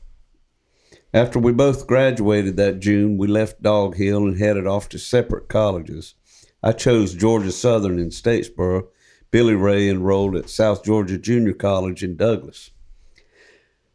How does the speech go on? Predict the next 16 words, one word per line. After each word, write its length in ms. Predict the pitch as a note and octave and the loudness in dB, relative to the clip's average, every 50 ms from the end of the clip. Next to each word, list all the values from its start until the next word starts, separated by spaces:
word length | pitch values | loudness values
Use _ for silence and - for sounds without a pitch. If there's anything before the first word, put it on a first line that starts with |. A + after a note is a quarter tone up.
| _ | _
Despite 420 | - G#2 - - D3+ E3 F3 - - | -4 -2 0 2 2 2 2 2 0
the 80 | E3 | 0
distance, 560 | C#3+ C#3 D3+ D3+ D3+ D3+ - D#3+ C3+ - - - | 0 2 2 2 2 0 0 -2 -2 -2 -2 0
we 120 | A2+ A2 | 0 2
managed 500 | G#2+ A2 B2 C3 C#3 C3+ B2 A2+ - - | 2 2 2 2 2 0 0 -2 -4 -6
to 60 | - | -6
pull 280 | - - C#3+ C#3+ C3 A#2+ | -2 0 2 2 2 2
our 140 | G#2 F#2+ F#2+ | 2 0 -2
first 420 | - - C3 C#3 C#3 B2+ - - | -2 0 0 0 0 -2 -4 -2
band 320 | G#2+ B2 A#2+ A#2 A#2 A2 | 0 2 2 2 2 0
together 500 | F#2+ F#2+ G#2+ A2 G#2+ G#2+ G#2+ G#2+ F2+ - - | -2 0 0 2 2 2 0 0 -2 -4 -4
on 240 | - G2 A2 G#2+ G2+ | -2 -2 0 0 0
weekends 600 | G#2+ B2+ C3+ B2+ - G#2+ F2+ D2+ D2 D#2 E2 E2 | 0 -2 -2 -2 -4 -4 -4 -4 -4 -6 -6 -6
in 140 | F2+ F2 F2 | -6 -6 -4
Waycross, 640 | E2+ G2 F#2+ F2+ - - F#2 F#2 F2+ F#2+ G#2 - - - | -2 -2 -2 -2 -4 -4 -4 -4 -4 -4 -4 -6 -8 -6
rehearsing 640 | E2+ F#2 F2+ F#2 B2 B2+ C3 B2+ - G#2+ G#2 G#2 | -4 -2 0 0 0 0 0 0 0 0 0 0